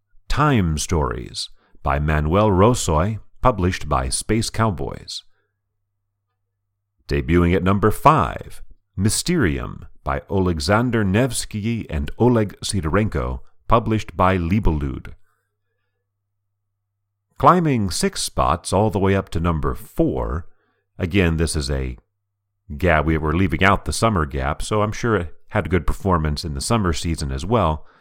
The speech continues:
Dead of Winter by Jonathan Gilmour and Isaac Vega, published by Plaid Hat Games. Climbing one spot to number three,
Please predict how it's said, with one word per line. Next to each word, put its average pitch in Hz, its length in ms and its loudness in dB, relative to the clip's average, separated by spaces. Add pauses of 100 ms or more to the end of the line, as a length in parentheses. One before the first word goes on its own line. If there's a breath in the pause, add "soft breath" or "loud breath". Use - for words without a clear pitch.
(720 soft breath)
Dead 120 300 6
of 107 180 2
Winter 92 480 0 (440)
by 60 200 -6
Jonathan 82 480 2
Gilmour 90 480 2
and 67 240 -4
Isaac 82 320 0
Vega, 76 480 0 (240)
published 117 460 0
by 95 180 0
Plaid 104 400 0
Hat 80 300 -2
Games. 73 640 -6 (2250)
Climbing 82 420 2
one 107 280 2
spot 90 420 2
to 87 80 -6
number 78 340 0
three, 90 720 -4